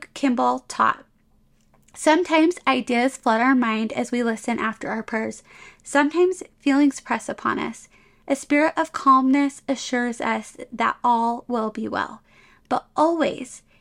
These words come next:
if we have been honest and earnest in our prayers, we will experience a good feeling, a feeling of warmth for our Father in heaven and a sense of his love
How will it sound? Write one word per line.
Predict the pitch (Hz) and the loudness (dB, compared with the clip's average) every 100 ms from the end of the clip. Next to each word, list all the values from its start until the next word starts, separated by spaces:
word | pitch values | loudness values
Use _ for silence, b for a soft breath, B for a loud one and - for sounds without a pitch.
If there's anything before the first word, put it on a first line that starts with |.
| _ | _
if | 262 247 | -6 -4
we | 262 285 | 0 2
have | 302 349 | 2 0
been | 320 269 - | 2 0 0
honest | 247 240 254 294 - - - | 2 2 2 0 -4 -8 -2
and | 262 254 | -2 -2
earnest | 247 233 226 226 - - _ | -2 -2 -2 -6 -10 -18 _
in | 262 | 0
our | 262 311 | 2 2
prayers, | 311 240 214 214 - | 0 -2 -2 -4 -8
we | 240 | -6
will | 240 254 | -4 -4
experience | 277 - - 233 220 - - 240 | -4 -6 -6 -4 -4 -6 -8 -8
a | |
good | 214 - 226 220 - _ _ | -8 -6 -4 -6 -10 _ _
feeling, | - 226 226 226 - b b b | -8 -6 -6 -8 -12 b b b
a | 240 | -12
feeling | - 254 254 285 | -2 0 4 4
of | 285 | 4
warmth | 254 233 233 - _ | 0 -2 -2 -8 _
for | 247 - | -6 -4
our | 226 220 | -4 -6
Father | 226 220 233 226 | -6 -6 -6 -6
in | 247 226 | -4 -6
heaven | - 214 226 226 - | -6 -6 -6 -8 -8
and | 233 240 | -6 -6
a | 226 | -8
sense | - 226 226 - | -8 -6 -6 -8
of | 254 - | -10 -8
his | 247 233 - | -8 -8 -8
love | - 226 | -6 -8